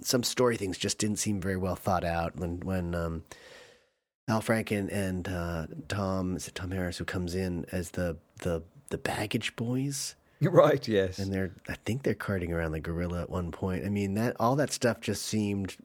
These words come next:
Speaker 1: out of the blue. And you're right, even, um, John Belushi's younger brother, James Belushi, is in there. It does seem like it's almost Ad-, Animal House in this one car on a train. They're taking a train from Philadelphia to New York.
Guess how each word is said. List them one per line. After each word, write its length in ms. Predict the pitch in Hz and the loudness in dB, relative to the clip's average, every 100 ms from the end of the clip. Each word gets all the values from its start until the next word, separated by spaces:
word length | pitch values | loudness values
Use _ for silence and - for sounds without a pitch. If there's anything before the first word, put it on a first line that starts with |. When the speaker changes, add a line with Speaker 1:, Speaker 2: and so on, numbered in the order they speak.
| - | -6
Speaker 1:
out 240 | - 117 127 | 0 2 2
of 60 | |
the 60 | 101 | 0
blue. 200 | 90 123 | 0 2
And 80 | 113 | 2
you're 120 | 101 | 0
right, 200 | 110 123 - | 2 2 0
even, 420 | 110 120 110 107 | 0 2 2 2
um, 460 | 104 104 101 98 95 - - - - - - - _ - | 0 -2 -2 -6 -6 -6 -6 -12 -20 -20 -20 -20 _ -4
John 220 | 123 110 | -2 0
Belushi's 400 | 117 113 117 104 | -2 0 -2 0
younger 320 | 110 110 110 | -2 0 4
brother, 240 | 135 120 | 4 4
James 320 | 95 135 139 104 | 2 4 4 2
Belushi, 320 | 113 107 107 | 0 2 0
is 80 | 95 | 2
in 300 | 160 135 120 | 4 4 4
there. 200 | 110 104 | 2 -2
It 160 | 98 | 2
does 220 | 135 135 | 4 4
seem 320 | 135 - 139 131 | 2 2 4 4
like 180 | 117 - | 2 0
it's 140 | - | -2
almost 340 | 110 117 113 - | 2 2 2 2
Ad-, 280 | 113 120 127 | 2 2 2
Animal 280 | 127 123 | 2 2
House 280 | 113 113 107 | 2 0 0
in 60 | 107 | 0
this 160 | 98 | 0
one 380 | 107 113 117 113 | 2 2 2 0
car 680 | - - 101 113 113 110 107 | -2 -4 -2 2 2 4 2
on 100 | 101 | 0
a 80 | 95 | 0
train. 580 | - - 117 123 117 110 | -2 -2 2 4 4 2
They're 80 | |
taking 260 | 98 123 117 | 0 -2 0
a 60 | 95 | 0
train 260 | 104 101 | 0 0
from 160 | 90 90 | 0 -2
Philadelphia 540 | - 98 95 - 85 | 0 0 0 -2 -4
to 80 | 82 | -2
New 100 | 82 | -2
York. 580 | 85 104 113 101 - | 0 0 0 0 -6